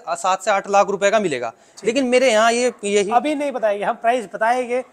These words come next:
Speaker 2: पर सस्पेंस रखेंगे। और मैं लिख के दे रहा हूँ कि वहाँ से साठ से सत्तर परसेंट कम रहने वाला है ये
Speaker 1: ठीक है।
Speaker 2: बेड। क्योंकि आप, अ, पहले तो इसकी डीप कार्विंग की बात करते हैं एक बार।
Speaker 1: ठीक है, ठीक है।
Speaker 2: बताइए।
Speaker 1: सर, इसकी डीप कार्विंग की बात करें, इसके साइड स्टूल है,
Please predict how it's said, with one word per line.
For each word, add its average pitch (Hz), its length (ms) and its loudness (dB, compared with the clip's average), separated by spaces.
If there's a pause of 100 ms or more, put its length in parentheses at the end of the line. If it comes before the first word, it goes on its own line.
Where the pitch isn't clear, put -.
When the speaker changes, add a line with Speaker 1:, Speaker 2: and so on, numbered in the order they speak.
(320)
Speaker 2:
पर 254 80 -2
सस्पेंस 269 440 -6
रखेंगे। 185 240 -10
और 214 200 -10
मैं 247 200 -4
लिख 240 200 -8
के 285 120 -4
दे 262 60 0
रहा 240 120 0
हूँ 269 120 -2 (420)
कि 247 60 -14
वहाँ 233 340 2
से 269 180 -4
साठ 240 320 0
से 269 60 -14
सत्तर 247 260 -14
परसेंट 233 340 -12
कम 240 160 -4
रहने 196 220 -6
वाला 175 180 -8
है 160 100 -8
ये 156 100 -12 (380)
Speaker 1:
ठीक 143 80 -8
है। 120 60 -10
Speaker 2:
बेड। 143 140 -18 (480)
क्योंकि - 520 -20 (340)
आप, - 300 -6 (160)
अ, 196 140 -4
पहले 208 220 -2
तो 247 60 -6
इसकी 247 180 -8
डीप 214 220 -8
कार्विंग 220 280 0
की 254 60 -6
बात 233 160 -2
करते 196 220 -10
हैं 190 60 -4
एक 175 60 -10
बार। 202 120 -4
Speaker 1:
ठीक 131 160 -10
है, 120 60 -16
ठीक - 100 -20
है। 117 60 -20
Speaker 2:
बताइए। 185 300 -8 (1000)
Speaker 1:
सर, 214 180 0
इसकी 226 220 -2
डीप 202 240 0
कार्विंग 208 320 4
की 196 60 -4
बात 185 220 6
करें, 202 220 0
इसके 214 220 -2
साइड 180 280 2
स्टूल 170 320 -2
है, 190 60 2